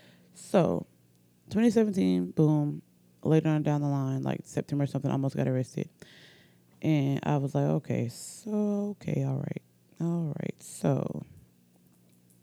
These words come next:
um, after that, even when I was dating, I still didn't really see it as a problem. But it's always been a pet peeve of mine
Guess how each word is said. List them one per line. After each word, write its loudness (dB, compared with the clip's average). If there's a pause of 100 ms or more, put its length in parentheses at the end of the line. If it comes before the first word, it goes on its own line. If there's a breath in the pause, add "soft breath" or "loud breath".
(960)
um, 4 (280)
after 0
that, 4 (1000 soft breath)
even 4
when 0
I 4
was 2
dating, 2
I 0
still 2
didn't 2
really 2
see 0
it 6
as 2
a -6
problem. 0 (1800 soft breath)
But 6 (2250)
it's -4
always 2
been -2
a -2
pet -4
peeve -4
of -4
mine -6